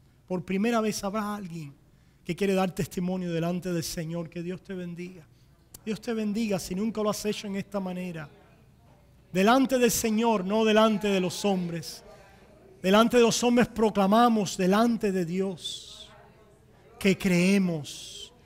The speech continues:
en su sacrificio como suficiente para salvarme. Iglesia de Cristo, "Pastor, ¿y qué tiene que ver el evangelio conmigo? Yo quiero crecer y santificarme".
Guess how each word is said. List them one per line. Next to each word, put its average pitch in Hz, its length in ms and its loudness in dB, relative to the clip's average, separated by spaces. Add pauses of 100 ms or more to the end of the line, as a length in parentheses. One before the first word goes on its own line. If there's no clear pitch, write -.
(240)
en 190 160 0
su 254 260 -2
sacrificio 196 960 -2 (220)
como 180 240 -2
suficiente 190 1200 -4 (260)
para 180 300 2
salvarme. 147 880 -4 (260)
Iglesia 196 720 2
de 160 140 -4
Cristo, 170 600 -8 (280)
"Pastor, 254 420 4
¿y 240 60 0
qué 247 120 0
tiene 262 240 2
que 240 100 0
ver 247 140 6
el 233 80 6
evangelio 214 680 2
conmigo? 185 640 -2 (340)
Yo 220 160 0
quiero 262 300 2
crecer 233 480 2
y 214 60 0
santificarme". 175 1080 -4